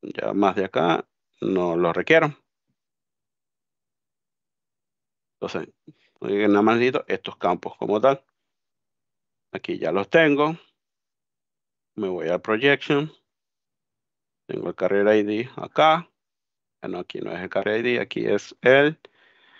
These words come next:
el plan type igual a la asociación punto planet type.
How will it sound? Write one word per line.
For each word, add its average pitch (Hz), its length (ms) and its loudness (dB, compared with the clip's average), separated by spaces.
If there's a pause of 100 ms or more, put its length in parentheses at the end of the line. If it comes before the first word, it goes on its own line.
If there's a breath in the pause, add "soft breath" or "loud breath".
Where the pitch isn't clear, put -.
(300 soft breath)
el 98 320 4 (520 loud breath)
plan 98 440 2 (680 loud breath)
type 131 320 2 (1800)
igual 123 520 0 (1400)
a 104 120 0
la 95 120 -4
asociación 135 680 0 (1080)
punto 123 480 0 (1500)
planet 73 400 -4
type. - 320 -6